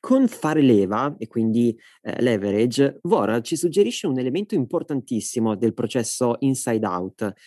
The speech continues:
che parte dal presupposto che impariamo davvero solo quando,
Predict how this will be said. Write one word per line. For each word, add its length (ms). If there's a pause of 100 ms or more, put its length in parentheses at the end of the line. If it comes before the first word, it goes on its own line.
(260)
che 120
parte 300
dal 160
presupposto 640
che 360
impariamo 560
davvero 600
solo 360
quando, 680